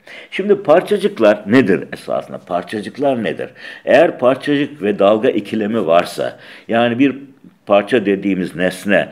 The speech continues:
hem dalga hem de madde denilen bir olaydan, e, iki kavramla ve iki özellikle bizim karşımıza çıkıyorsa, o zaman şunu söylememiz lazım. Her şey hem dalgadır hem parçacıktır.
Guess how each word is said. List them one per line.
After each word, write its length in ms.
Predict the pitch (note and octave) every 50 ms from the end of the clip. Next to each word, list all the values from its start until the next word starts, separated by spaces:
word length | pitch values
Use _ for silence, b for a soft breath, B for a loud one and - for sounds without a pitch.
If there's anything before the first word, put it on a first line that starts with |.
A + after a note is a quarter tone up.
| B B B B
hem 300 | B - B2+ D3 D3+ C3+
dalga 580 | A2+ G#2+ G2+ G2+ G2 G2 A2 G2 D#2 - B B B B
hem 220 | B G#2 A2 A#2+ B2
de 40 | A#2
madde 580 | G2 G2 G2+ G#2 G2+ - - G#2+ G2 - - - - - -
denilen 440 | E2 E2 D#2+ E2 D#2+ D2 D2 D2 - - -
bir 60 | F#2+
olaydan, 600 | - - E2 F2+ F2+ F2+ F2 E2 D2 E2 E2 D2+ C#2+ - b b b b -
e, 240 | C2 C#2 C2 B1+
iki 500 | - - - - C3 A2+ F#2+ E2 - - - - -
kavramla 600 | - F#2+ F#2 F2 F2+ F2 E2 E2+ E2+ D2+ D2 B1+ D#2
ve 120 | F#2+ G2 D#2
iki 340 | - - - - B2+ B2+ B2+
özellikle 720 | B2 F2 F2 G2+ F#2+ G2+ A#2+ B2+ C3 A#2+ G#2 F2 D#2 C#2+ - b b b b b b b b b b E2
bizim 220 | D#2+ F#2+ A2 G#2
karşımıza 560 | - E2 D#2 E2+ - - F2 D#2+ D2 F2+ E2+
çıkıyorsa, 760 | - - - - A#2+ A#2 F#2 E2 - - F#2 F2+ - - - _ B B B B B B B
o 100 | B D3+
zaman 260 | D#3+ D#3+ D3+ D#3 D#3+ D3+
şunu 260 | D3 B2+ C3 C#3+ C3+
söylememiz 640 | C3+ - G#2 E2+ E2+ D#2+ D2+ D2 C#2+ C#2 - C#2+
lazım. 320 | C#2+ C2+ C2+ C#2 B1 B1 - - _ _ b b b b b b b
Her 200 | - D3+ F3 E3+
şey 460 | - - - C#3+ D#3+ E3 D3+ - - - _
hem 280 | - C3+ D#3 D#3 D3+ B2+
dalgadır 460 | B2+ A#2+ A#2 A#2+ A2+ B2+ C3 C#3+ D3
hem 260 | B2+ B2 A#2+ A#2 G#2+
parçacıktır. 760 | - F#2 E2+ E2 - D#2+ D2 D2 - D2 - _ - B1+ -